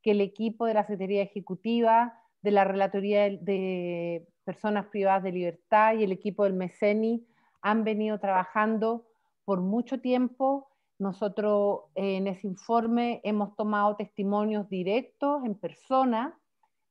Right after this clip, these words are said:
eh, de muchas de las personas que han sido privadas de libertad desde la grave crisis de derechos humanos en Nicaragua el dieciocho de abril del dos mil dieciocho.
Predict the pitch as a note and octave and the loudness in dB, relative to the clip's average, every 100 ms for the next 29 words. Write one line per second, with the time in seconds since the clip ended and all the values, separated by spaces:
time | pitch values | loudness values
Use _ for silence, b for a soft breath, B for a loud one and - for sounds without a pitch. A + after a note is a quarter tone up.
0 | - G3+ G3 F#3+ F#3 F3+ F#3 G#3+ G3+ A#3+ | -2 0 2 0 -2 -2 0 2 2 0
1 | D#4 D#4 B3 A3+ G#3 G#3+ G#3+ G#3+ G3+ A3 | 0 -2 -2 -4 -6 -6 -6 -4 -6 -4
2 | G3+ G3+ G3 G3 G3 F#3+ F#3+ F#3 _ A3 | -4 0 2 2 0 -4 -4 -4 _ 4
3 | A3+ B3 B B - A3+ A3+ A3+ G#3+ G3+ | 4 2 B B 0 0 2 2 4 4
4 | G3+ G3 G3+ G#3+ F#3+ G3 F#3 F#3+ - G3 | 4 2 -6 -6 -4 -4 -4 -8 -8 -6
5 | F#3+ F#3+ G3 G3 F#3 E3+ F#3 G3 G3+ F#3+ | -6 -6 -6 -6 -2 0 2 2 2 0
6 | F3 F3 - F#3 F#3 - F3+ F3 G3 F#3 | -4 -10 -6 -6 -6 -2 -2 0 -4 -4
7 | F#3 F3+ F3 F3+ E3+ E3+ _ E3+ F#3+ B3+ | -6 -6 -6 -6 -8 -12 _ -4 -2 -2
8 | - C4+ C#4 | -4 -8 -8